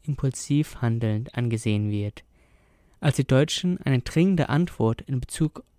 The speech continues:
auf die Coronavirus-Krise und die Umsetzung der Lockdowns brauchten, deutete Laschet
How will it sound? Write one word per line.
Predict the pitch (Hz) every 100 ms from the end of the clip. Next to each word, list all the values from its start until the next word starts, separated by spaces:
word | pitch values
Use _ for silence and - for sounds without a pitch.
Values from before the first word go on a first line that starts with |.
| -
auf | 127
die | 139
Coronavirus-Krise | - 123 143 175 127 110 110 - - 110 113 123 135 - _ _ - - _ -
und | 139
die |
Umsetzung | - 170 165 139 - 127
der | 120
Lockdowns | 151 - 110 110 117 - -
brauchten, | - 113 113 - 143 147 165 _ _ _ -
deutete | 151 123 120
Laschet | 113 117 -